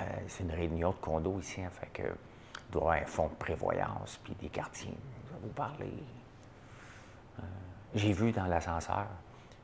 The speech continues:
il y a justement les administrateurs du, euh, des choses de condo, eux autres, c'est les, je les connais pas, là, je fais des blagues, mais c'est les boss de la place, là, hein. Les autres, ils se promènent, hein. Je le sais,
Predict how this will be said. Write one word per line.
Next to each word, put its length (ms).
il 80
y 20
a 460
justement 340
les 160
administrateurs 760
du, 60
euh, 280
des 120
choses 260
de 60
condo, 420
eux 140
autres, 160
c'est 140
les, 100
je 60
les 40
connais 260
pas, 220
là, 100
je 80
fais 100
des 100
blagues, 320
mais 80
c'est 120
les 100
boss 220
de 60
la 40
place, 380
là, 60
hein. 60
Les 60
autres, 140
ils 40
se 60
promènent, 500
hein. 240
Je 80
le 140
sais, 300